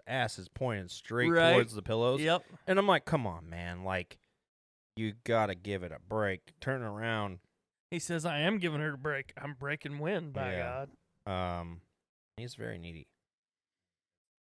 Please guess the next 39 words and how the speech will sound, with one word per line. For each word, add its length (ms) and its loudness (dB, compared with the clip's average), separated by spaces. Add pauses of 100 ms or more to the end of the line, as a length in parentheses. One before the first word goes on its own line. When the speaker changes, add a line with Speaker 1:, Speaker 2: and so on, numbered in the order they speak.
(480)
Speaker 2:
So, 340 4
Speaker 1:
It's 120 -18
good 220 10
Speaker 2:
they, 60 0
Speaker 1:
and 100 -2
bad. 340 4 (140)
Speaker 2:
they, 240 2
Speaker 1:
I 20 -6
Speaker 2:
they 300 2
are 100 6
definitely, 800 2
I 80 0
mean, 340 0
it's, 480 -16 (160)
you've 180 -4
seen, 220 2
like, 180 0
all 140 4
those 220 2
little 200 0
videos 420 2
online 480 0
about, 260 0
Speaker 1:
Mm. 320 -4 (180)
Speaker 2:
"Here's 320 6
what 200 8
to 100 6
expect 580 0
when 140 2
you 180 4
own 160 2
an 100 2
English 360 2
bulldog." 520 0
Speaker 1:
Right, 300 4
yeah. 200 -2
Speaker 2:
No 200 8
personal 540 2
space, 640 -4